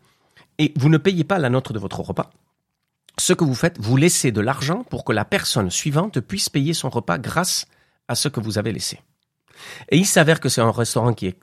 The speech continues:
très, très rentable et il raconte des histoires qui sont particulièrement émouvantes de personnes qui viennent et, et qui hallucinent littéralement avec ce qui se passe, notamment certaines un peu réticentes, qui ne comprennent pas. Et en fin de compte, il décrit le passage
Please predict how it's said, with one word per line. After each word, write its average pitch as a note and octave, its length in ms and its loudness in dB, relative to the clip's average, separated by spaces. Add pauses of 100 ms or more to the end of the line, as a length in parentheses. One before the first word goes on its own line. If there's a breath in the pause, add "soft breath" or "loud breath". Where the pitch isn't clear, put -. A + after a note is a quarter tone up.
(120)
très, - 180 0
très - 160 -2
rentable B2+ 520 -6 (360 loud breath)
et E3+ 260 4
il A#2+ 120 0
raconte D3+ 400 2
des A2 180 -4
histoires A2 240 -6
qui - 80 -10
sont G#2 140 -2
particulièrement G2+ 540 -2
émouvantes G#2+ 420 2
de G#2 100 -2
personnes B2+ 400 -2
qui G2+ 160 -6
viennent E3 300 0
et, G#2 140 -6 (100)
et A#2+ 80 -4
qui - 260 -6
hallucinent D3 480 2
littéralement A2 480 0
avec F#2+ 160 -4
ce - 80 -8
qui A2 120 -8
se G#2+ 120 -4
passe, F#3 260 -2 (360 loud breath)
notamment A#2 320 4
certaines B2 360 -2
un G2 100 0
peu G2+ 100 -8
réticentes, D#3 640 0
qui G#2 100 -8
ne F2+ 60 -4
comprennent A2+ 460 0
pas. F3 200 2 (320 loud breath)
Et B2 80 0
en C3+ 60 0
fin C#3 100 -6
de - 80 -2
compte, - 240 -2
il A#2 60 -8
décrit D3 480 -4
le A#2 140 0
passage E3 760 0